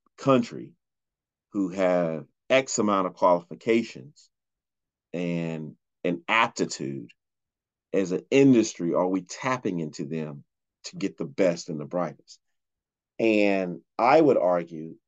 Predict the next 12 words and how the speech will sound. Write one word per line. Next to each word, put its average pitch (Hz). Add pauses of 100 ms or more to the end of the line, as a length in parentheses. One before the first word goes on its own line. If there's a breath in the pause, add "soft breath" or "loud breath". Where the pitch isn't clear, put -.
(140)
if 104
you 98
have 110
this 95
artificial, 107
rather 117
artificial 90
barrier 90
that, 82 (600)
uh, 80 (520)
college 92
or 69